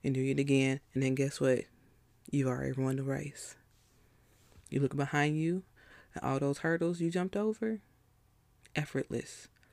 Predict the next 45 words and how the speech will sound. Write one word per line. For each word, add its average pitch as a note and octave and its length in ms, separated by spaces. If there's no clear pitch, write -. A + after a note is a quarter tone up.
Because C#3+ 300
you C#3 100
kept - 260
your C3 200
eyes B2+ 540
where C#3 220
they're C3 180
supposed C3+ 320
to C#3 80
be. - 240
Not B2+ 200
behind D#3+ 440
you, D#3+ 80
you D#3 100
kept - 180
them C3 100
in B2+ 60
front B2+ 240
of B2+ 120
you. C#3+ 200
And D#3 80
you E3 100
keep C3 280
moving. C3+ 440
You C3+ 100
do C3 120
not A#2 200
stop - 220
moving. C3 460
You C3+ 160
never C3+ 220
stop - 260
moving. C#3 320
And C3+ 120
you C#3 140
don't C#3 220
slow - 200
down. F2+ 280
You C3 100
slow D#3 180
down, E3 180
that's E3 120
how E3+ 60
you D#3+ 80
fall. - 280